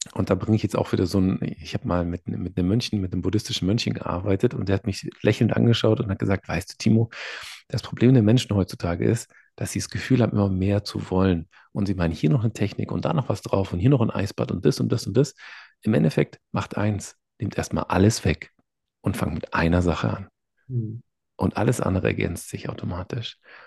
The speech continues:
Speaker 1: Und versucht nicht wieder alles vollzupacken, sondern bleibt mal downgesized. Und eure Probleme lösen sich von alleine auf, weil ihr sie nämlich nicht selbst fördert, dass sie eigentlich mehr werden, diese Probleme.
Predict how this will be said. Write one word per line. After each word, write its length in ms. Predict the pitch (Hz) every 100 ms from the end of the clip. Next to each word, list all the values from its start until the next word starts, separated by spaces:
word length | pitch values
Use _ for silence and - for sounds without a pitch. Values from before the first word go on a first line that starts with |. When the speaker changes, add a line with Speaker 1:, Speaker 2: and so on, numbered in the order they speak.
| _
Speaker 1:
Und 100 | -
versucht 360 | - 104 127 -
nicht 160 | 110
wieder 160 | 113 -
alles 200 | 104 -
vollzupacken, 800 | - 113 113 - - - - 95
sondern 300 | 92 101 104 - - -
bleibt 220 | 143 -
mal 80 | 101
downgesized. 800 | 92 104 98 - 156 113 - - _ _ _ _ _ _ _ _ _
Und 160 | 95 -
eure 120 | 92
Probleme 360 | - 101 98 95
lösen 280 | 92 95
sich 120 | 92 -
von 120 | 98
alleine 300 | 85 85 -
auf, 340 | 95 120 - - - _
weil 260 | - 90 123
ihr 100 | 107
sie 120 | 98
nämlich 340 | 98 104 - - _ -
nicht 200 | 104 -
selbst 440 | 90 101 - - - - -
fördert, 540 | - - 98 92 80 - - _
dass 160 | - -
sie 120 | -
eigentlich 260 | 85 90 -
mehr 220 | 92 98
werden, 240 | 90 82 85
diese 180 | 85
Probleme. 520 | - - 101 90 92